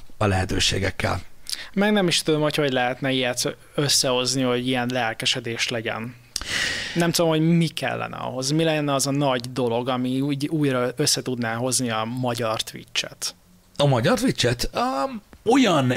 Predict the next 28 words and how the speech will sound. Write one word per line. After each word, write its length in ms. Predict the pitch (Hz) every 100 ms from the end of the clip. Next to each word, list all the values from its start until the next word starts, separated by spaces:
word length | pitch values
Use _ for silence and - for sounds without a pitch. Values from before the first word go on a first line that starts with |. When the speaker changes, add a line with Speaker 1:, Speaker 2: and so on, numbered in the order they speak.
| -
Speaker 1:
ö, 260 | 123 120 117 113
game 320 | 127 180 180
kell, 300 | - 143 220 220 - - -
ami 240 | 147 127 -
új, 400 | 139 247 277 - - - - -
ami 200 | 131 135
tényleg 300 | 151 135 143
nagyon-nagyon 500 | 156 165 170 180 165
hype, 420 | 151 185 208 -
és 180 | 143 135
amihez 300 | 156 143 131
nem 300 | 165 202 147
kell, 180 | - 139
és 160 | 143
ami, 220 | - 160 160
ami, 140 | 156
ami 160 | 160 156
mögött 400 | 160 175 185 -
olyan 400 | - 202 170 127 -
a 140 | 131
developer 800 | 117 165 151 156 135 - 147 151
és 240 | - 131 -
a 180 | 131 123
marketing 540 | 123 120 117 131 156
community, 480 | 135 143 143 143 -
hogy 200 | 156 143
ők 200 | - 147
szervezik 720 | - - 95 107 101 - -